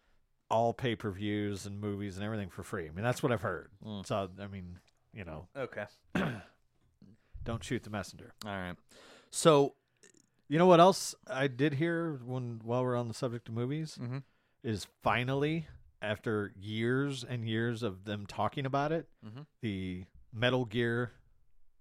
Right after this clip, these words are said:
Speaker 1: Solid Snake movie
Speaker 2: Yes.
Speaker 1: is, is a go.
Speaker 2: Yeah, well, it's already been casted.
Speaker 1: Yeah,
Speaker 2: It's
Speaker 1: that's what I'm
Speaker 2: Os-
Speaker 1: saying, yeah.
Speaker 2: Oscar Isaac is
Speaker 1: Yeah.
Speaker 2: Snake, which, okay, I don't see it, but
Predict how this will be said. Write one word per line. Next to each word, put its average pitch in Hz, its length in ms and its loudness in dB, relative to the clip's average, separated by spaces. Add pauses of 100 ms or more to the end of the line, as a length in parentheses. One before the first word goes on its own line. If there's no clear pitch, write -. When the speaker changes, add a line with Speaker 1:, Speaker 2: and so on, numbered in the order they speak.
Speaker 1:
Solid 113 680 0
Snake - 380 -2
movie 123 300 0
Speaker 2:
Yes. 139 400 10
Speaker 1:
is, 123 100 2
is 113 60 -2
a 117 120 4
go. 104 400 -2 (140)
Speaker 2:
Yeah, 139 240 6
well, 139 180 4
it's 120 180 2
already 143 180 6
been 117 300 -2
casted. 147 480 0 (120)
Speaker 1:
Yeah, 139 240 8
Speaker 2:
It's - 220 -8
Speaker 1:
that's 117 100 0
what 123 80 8
I'm 120 60 4
Speaker 2:
Os- 107 60 -6
Speaker 1:
saying, 101 320 0
yeah. 95 140 -4 (220)
Speaker 2:
Oscar 120 380 8
Isaac 113 360 6
is 95 440 -6
Speaker 1:
Yeah. 127 140 2
Speaker 2:
Snake, 104 520 -2
which, - 400 -6 (1120)
okay, 139 440 8
I 131 80 -2
don't - 240 -6
see 123 280 0
it, 113 220 4
but 104 280 0